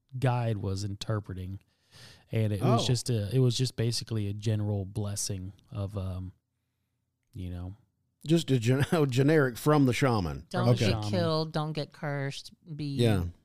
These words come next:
Speaker 1: Yeah, be good.
Speaker 3: good. <laughs> Okay.
Speaker 1: That sort
Speaker 2: Hey,
Speaker 1: of
Speaker 2: don't
Speaker 1: thing.
Speaker 2: touch this rock right here.
Speaker 1: Yeah, but it's, um, there's a lot of, like, history there, um, as far as, like,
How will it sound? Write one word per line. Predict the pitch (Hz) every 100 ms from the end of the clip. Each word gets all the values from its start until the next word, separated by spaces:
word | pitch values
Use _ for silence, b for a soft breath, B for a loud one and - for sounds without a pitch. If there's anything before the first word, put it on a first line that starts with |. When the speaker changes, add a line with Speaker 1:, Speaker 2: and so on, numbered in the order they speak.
| 113
Speaker 1:
Yeah, | 113 101 92
be | 113
good. | 104 104 101 117 123 123
Speaker 3:
good. | 170
<laughs> | 330
Okay. | 196 196
Speaker 1:
That | 120
sort | - 117
Speaker 2:
Hey, | 107
Speaker 1:
of |
Speaker 2:
don't | 131 175
Speaker 1:
thing. |
Speaker 2:
touch | 175 160 127
this | 117
rock | 110 117 98
right | 82 82
here. | 73 55 -
Speaker 1:
Yeah, | 123 117 104
but | 113
it's, | 120 - 123
um, | 110 110 104 104 - _ _ _ _ _ _ _ _ _ _ _
there's | 156 147 135
a |
lot | 120 127
of, | 120
like, | 101 -
history | - 127 - 117 101
there, | 98 95 98 98 _ _ -
um, | 107 98 98
as | 101
far | - 101 98
as, | 104
like, | 98 95